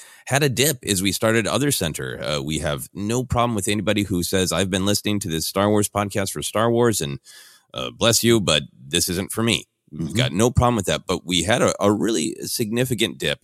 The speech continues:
Speaker 1: And last week, uh, we put out a call, uh, for more support on Patreon. And people answered the call. A lot of, uh, people who had not been a part of Patreon jumped on, and I really want to recognize a ton of our, our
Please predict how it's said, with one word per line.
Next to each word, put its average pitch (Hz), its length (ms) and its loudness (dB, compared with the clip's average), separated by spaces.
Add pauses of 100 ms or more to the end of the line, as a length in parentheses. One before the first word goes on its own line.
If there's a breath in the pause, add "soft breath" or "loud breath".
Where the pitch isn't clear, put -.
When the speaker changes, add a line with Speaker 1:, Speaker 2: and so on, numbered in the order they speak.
Speaker 1:
And 80 160 -4
last 113 300 0
week, 80 260 -2 (420 soft breath)
uh, 85 220 -2
we 85 100 2
put 104 280 0
out 101 240 0
a 90 60 -6
call, 78 520 0 (320 soft breath)
uh, 78 200 -2
for 76 200 -4
more 73 360 -2
support 71 640 -4 (360)
on 78 160 -2
Patreon. 67 580 -2 (720)
And 87 100 -4
people 90 300 -2
answered 87 260 -2
the 82 80 -2
call. 76 340 0
A 69 40 -2
lot 76 200 0
of, 73 160 -6
uh, 76 340 -2 (120)
people 85 220 -4
who - 60 -4
had 78 120 -2
not 82 220 -2
been 120 100 0
a 117 60 0
part 123 180 2
of 123 100 -2
Patreon 127 380 2
jumped 123 240 2
on, 127 240 6
and 80 160 0
I 78 60 0
really 113 340 4
want 104 160 2
to 92 60 0
recognize 85 480 -2
a - 160 -6 (160)
ton 117 320 0
of 87 340 -2
our, 78 240 -2
our 67 400 -4